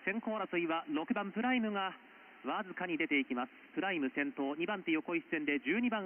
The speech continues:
アントリューズ、一番ダンサーバローズ、外十四番プラチナポセイドン、これらが二番手グループ。五番手、九番リサ・オブ・ザ・ナイル、二馬身差の六番手につけました七番ギフト・オブ・アートです。内は四番クイーンズ・ウェイ、外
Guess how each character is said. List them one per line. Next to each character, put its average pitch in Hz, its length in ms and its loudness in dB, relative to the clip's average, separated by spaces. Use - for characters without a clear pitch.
ア 170 80 0
ン 180 80 -6
ト 175 100 0
リ 165 140 6
ュ 127 80 6
ー - 20 -18
ズ、 135 200 2
一 147 160 -4
番 165 180 -2
ダ 139 80 0
ン 196 140 -4
サ 196 140 -2
ー - 20 -2
バ 180 100 -2
ロ 147 160 2
ー 127 80 -2
ズ、 143 180 2
外 170 200 -2
十 185 180 0
四 226 200 0
番 185 180 -4
プ 151 100 -4
ラ 190 100 -2
チ 220 120 -6
ナ 202 80 -2
ポ 185 100 -6
セ 190 140 2
イ 170 40 2
ド 147 80 0
ン、 143 80 -2
こ 185 100 -4
れ 208 60 -2
ら 180 100 -2
が 123 100 0
二 117 100 0
番 170 160 0
手 156 100 0
グ 139 80 0
ル 127 120 4
ー 117 40 -4
プ。 - 60 -14
五 175 80 -2
番 247 180 0
手、 202 240 0
九 185 140 4
番 151 180 -2
リ 269 160 0
サ・ 214 80 0
オ 185 100 2
ブ・ 175 100 0
ザ・ 180 100 -2
ナ 165 100 2
イ 131 80 4
ル、 127 140 -2
二 175 100 2
馬 202 120 0
身 196 140 2
差 175 100 -2
の 143 80 -2
六 160 220 2
番 269 180 2
手 - 60 0
に 208 100 2
つ - 80 -10
け 196 80 -2
ま 185 80 0
し - 100 -6
た 170 160 0
七 160 140 0
番 139 180 0
ギ 131 140 4
フ - 80 -4
ト・ 240 140 0
オ - 20 0
ブ・ 226 100 0
ア 170 120 2
ー 131 40 0
ト 123 60 -2
で 120 120 0
す。 143 40 0
内 156 160 4
は 202 80 4
四 214 180 2
番 180 160 0
ク 165 140 4
イ 175 120 6
ー 190 60 2
ン 175 60 -2
ズ・ 175 80 4
ウ - 20 6
ェ 165 80 4
イ、 143 180 4
外 160 300 -4